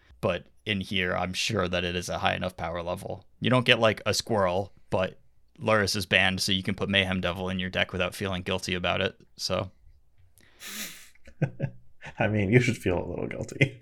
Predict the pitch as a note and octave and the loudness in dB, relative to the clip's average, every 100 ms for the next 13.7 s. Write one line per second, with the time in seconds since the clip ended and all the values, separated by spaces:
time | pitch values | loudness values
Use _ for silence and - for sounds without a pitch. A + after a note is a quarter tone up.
0 | - A3 G3+ D3 C#3 C3 F#2 A2+ B2+ G#2+ | 6 6 8 6 8 10 8 6 4 2
1 | D#3 E3 G#2+ A2 A#2 A2+ A2+ G#2+ G#2 B2 | 6 6 6 4 4 4 4 4 4 4
2 | G2+ F#2 F#2 A2 G2+ F2+ F#2+ F#2+ F#2 G2 | 2 0 -2 6 8 8 6 0 0 0
3 | - - - C3 - - - C#3+ C3+ D3 | -4 -8 -4 -4 -6 -10 -4 2 2 4
4 | - B2+ G2 G#2 G2 G2 G2+ F#2 F#2 F#2 | 6 6 4 2 0 2 0 0 -6 -6
5 | F#2+ F2 F2+ F2+ F#2 F#2 - - G2+ - | -6 -6 -8 -6 0 0 -2 -10 -10 -8
6 | G2+ - - - - C#3 C3+ - D#3 E3 | -10 -12 -20 -8 2 4 6 6 8 10
7 | E3+ D#3+ F#3+ D3 E3 B3 A#3+ F#3+ - D#3+ | 10 8 8 10 8 8 6 4 2 2
8 | - C#3+ B2+ A#2 A2+ - - A#2 A2+ - | 2 4 4 4 2 -4 0 2 2 2
9 | C#3+ A#2+ F#2+ A2 - - - - - - | 4 6 6 4 0 -2 -4 -12 -20 -20
10 | - - A2 A#2+ A#2+ A#2+ A2 G#2+ G#2 - | -20 -20 -2 0 4 8 8 6 4 0
11 | - G#2+ G2+ C3+ C#3+ B2+ A#2 G#2+ A2 G2+ | 0 2 6 8 8 6 4 4 2 2
12 | G2 G2+ A#2 A#2 - - - - - - | 2 2 2 -2 -8 -20 -20 -20 -20 -18
13 | - - G#2+ G2+ G2+ G2+ | -6 2 4 6 4 0